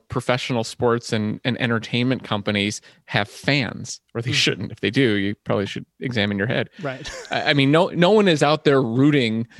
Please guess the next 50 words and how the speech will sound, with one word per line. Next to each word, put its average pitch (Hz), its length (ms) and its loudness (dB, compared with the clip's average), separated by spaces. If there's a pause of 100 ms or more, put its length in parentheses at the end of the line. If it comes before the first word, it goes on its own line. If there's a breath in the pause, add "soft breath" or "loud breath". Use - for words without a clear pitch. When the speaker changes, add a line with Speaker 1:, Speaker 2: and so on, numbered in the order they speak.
(360 loud breath)
Speaker 1:
you 127 140 0
know, 117 400 2
for, 113 760 0
uh, 92 600 -4
for, 107 560 -2
uh, 101 340 0
you 135 100 -2
know, 107 160 0
Berkshire 123 440 -2
Hathaway 110 800 0 (220)
companies 95 680 -2
or, 110 560 2
uh, 117 140 2
Speaker 2:
Don't 151 240 2
say 165 140 6
Speaker 1:
consulting 165 80 4
Speaker 2:
Tesla, 156 400 4
Speaker 1:
firms. 104 100 2
Speaker 2:
don't 147 180 2
say 151 140 2
Tesla, 135 400 0
don't 131 200 -2
say 139 120 0
Speaker 1:
Well, 143 180 4
Speaker 2:
Tesla. 156 100 4
Speaker 1:
yeah, 156 100 6
you're 156 100 6
right. 147 220 4
There 143 160 4
are 147 120 6
people 135 300 0
rooting 120 340 2
for 131 80 -2
Tesla. 113 360 0
I - 20 2
forgot 143 300 2
about 120 240 -2
that. - 180 -4
But 147 200 0
for - 380 0
the 220 100 2
most 269 300 2
part, 139 240 2
you 151 100 2
know, 143 140 4
if 139 100 0
there's 240 220 2
a 175 80 4
trucking 170 480 0
company 123 600 0